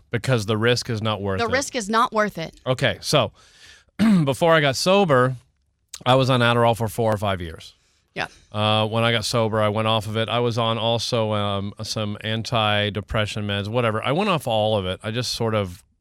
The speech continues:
Speaker 1: I wanted to clean up and then see what happened. If I really needed to go back on anything, I would.
Speaker 2: Right.
Speaker 1: But what we see a lot is I truly believe, now this is for me, I can't represent the public, I can represent me,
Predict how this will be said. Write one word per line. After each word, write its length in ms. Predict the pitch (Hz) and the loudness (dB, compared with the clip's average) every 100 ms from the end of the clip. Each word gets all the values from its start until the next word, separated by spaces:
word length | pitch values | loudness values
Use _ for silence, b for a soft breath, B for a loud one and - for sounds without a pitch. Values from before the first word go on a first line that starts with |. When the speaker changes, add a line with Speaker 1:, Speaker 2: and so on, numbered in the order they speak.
| _ | _
Speaker 1:
I 80 | 117 | -2
wanted 200 | 127 165 | 2 2
to 60 | 147 | 0
clean 360 | - 147 139 139 | -2 0 2 2
up 260 | 131 123 - _ _ _ _ _ _ _ _ - | 2 -2 -10 _ _ _ _ _ _ _ _ 0
and 100 | 127 | 2
then 140 | 127 | 2
see 240 | 107 131 | 2 0
what 160 | 113 107 | 0 0
happened. 400 | 101 95 - 95 | 0 -2 -4 -6
If 100 | 104 | 0
I 60 | 135 | 2
really 240 | 143 156 | 2 2
needed 180 | 143 127 | 2 0
to 60 | |
go 100 | 117 | -2
back 300 | 113 113 110 | 0 2 0
on 160 | 117 107 | 0 -2
anything, 340 | 107 104 107 | -2 -4 -4
I 80 | 104 | -4
would. 220 | 117 175 170 | -2 0 0
Speaker 2:
Right. 140 | 98 - | -2 -4
Speaker 1:
But 160 | 135 135 | -2 2
what 220 | 170 175 | 2 2
we 100 | 160 | 0
see 340 | - - 156 | 0 -2 0
a 60 | 135 | 0
lot 440 | 117 131 139 117 B B B B B _ _ _ - B B | 2 4 4 2 B B B B B _ _ _ -20 B B
is 140 | 151 139 - | -4 -2 0
I 220 | 147 185 | 2 2
truly 360 | - 175 160 | 0 0 2
believe, 200 | 139 131 | 2 0
now 120 | 123 127 | 2 0
this 200 | 156 180 | 0 -2
is 120 | 160 | -6
for 220 | - 160 | -4 -4
me, 380 | 156 165 110 104 | 0 -2 -2 -4
I 120 | 120 | -4
can't 240 | 123 156 131 | -2 -2 2
represent 380 | 139 139 131 | 2 2 0
the 60 | 113 | -2
public, 300 | 143 139 117 | -2 0 -2
I 60 | 113 | -4
can 100 | 120 | -2
represent 480 | 123 123 117 117 | -2 -2 -2 -2
me, 420 | 110 131 107 104 | 0 0 -2 -6